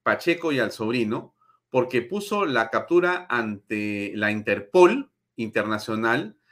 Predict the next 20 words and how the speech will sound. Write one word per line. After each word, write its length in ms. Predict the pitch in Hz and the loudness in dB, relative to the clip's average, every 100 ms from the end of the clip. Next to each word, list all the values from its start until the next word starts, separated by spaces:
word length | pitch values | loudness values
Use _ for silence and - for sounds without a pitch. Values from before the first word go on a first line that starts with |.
| _ _ | _ _
porque 320 | 127 120 123 | -2 0 0
no, 480 | 120 156 202 226 - - | 2 2 2 2 -4 -4
eh, 580 | 113 110 107 104 101 - | -2 0 -2 -4 -6 -6
eh, 240 | 101 101 | -6 -2
llamó 340 | 107 113 147 160 | -2 0 0 2
la 260 | 151 143 | 2 2
atención 580 | 110 107 101 - 143 143 | 0 -2 -6 -4 -2 -2
al 80 | 135 | -2
general 300 | 107 110 127 | -2 0 0
Arriola 480 | 113 123 147 139 117 | 0 2 4 4 2
cuando 300 | 101 101 120 | -4 0 0
este 280 | 143 143 120 | -2 -4 -4
dijo 300 | 143 143 127 | -2 -4 -2
claramente 720 | 135 127 127 131 127 123 - | 0 0 0 -2 -2 -6 -4
que 100 | 104 | -6
el 80 | |
señor 340 | - 101 123 135 | -4 -6 -4 -4
Cerrón 420 | 120 120 135 139 _ _ | -4 0 -2 -4 _ _
estaba, 680 | 156 135 - 151 143 120 - _ _ | -8 -6 2 4 4 2 -2 _ _
eh, 100 | 107 | -4